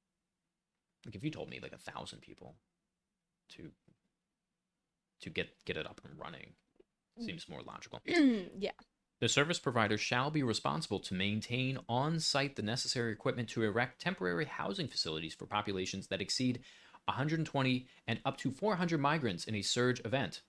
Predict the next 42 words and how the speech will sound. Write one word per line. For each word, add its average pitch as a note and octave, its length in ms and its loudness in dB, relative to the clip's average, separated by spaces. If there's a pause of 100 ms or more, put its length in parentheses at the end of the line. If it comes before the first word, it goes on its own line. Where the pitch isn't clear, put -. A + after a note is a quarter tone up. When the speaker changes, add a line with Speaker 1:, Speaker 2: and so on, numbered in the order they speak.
Speaker 1:
Oh, A2+ 300 -2
well, F#2 160 -2
okay. F2 380 -4
So, F2 320 -4 (1120)
so G#2+ 160 -2
it's G2+ 100 -4
supposed A2 300 -2
to - 80 0
hold A2 180 -4
a F2+ 60 -2
hundred F#2 340 -6
twenty, F2+ 360 -8
but C#2+ 260 -10
we F#2 120 -10
might F2 300 -6
hold D2+ 340 -8
four D2+ 200 -12
hundred - 280 -14
people. - 320 -14 (840)
Speaker 2:
So - 180 -14
does A3 120 -12
that B3 180 -4
mean A3 140 -4
there's G#3+ 180 -8
gonna G#3+ 100 -8
be G3+ 80 -10
a G#3 80 -8
hundred G3+ 220 -12
and G#3 100 -12
twenty G3+ 260 -14
cages B3+ 800 -8 (140)
and G#3 500 -8 (140)
we G#3+ 80 -2
Speaker 1:
Oh. E3+ 160 -2
Speaker 2:
can A#3+ 420 0
shove A3+ 320 0
four A3 240 -4
hundred A3+ 300 -2
of C4+ 100 -2
them E4+ 160 -4
in F4 80 -6
there? F4+ 240 -8